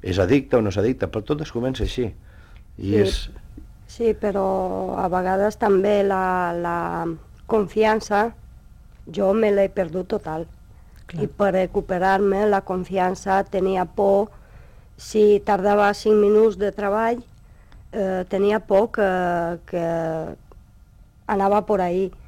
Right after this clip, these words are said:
Speaker 2: Una nit l'he esperat al, al carrer, que surti del, del treball, i m'he anat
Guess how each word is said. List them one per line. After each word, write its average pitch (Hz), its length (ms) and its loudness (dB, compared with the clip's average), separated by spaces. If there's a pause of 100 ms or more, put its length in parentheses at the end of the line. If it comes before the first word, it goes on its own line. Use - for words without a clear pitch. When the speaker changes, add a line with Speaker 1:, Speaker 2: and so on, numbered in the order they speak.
(340)
Speaker 2:
Una 190 260 0
nit 233 420 4 (100)
l'he 190 160 -2
esperat 196 560 0 (400)
al, 175 800 -4 (360)
al 190 160 -2
carrer, 208 440 2 (160)
que - 120 -18
surti 208 420 -4
del, 175 580 -2 (640)
del 170 220 -6
treball, 220 460 2 (960)
i 220 120 0
m'he 196 160 2
anat 226 580 2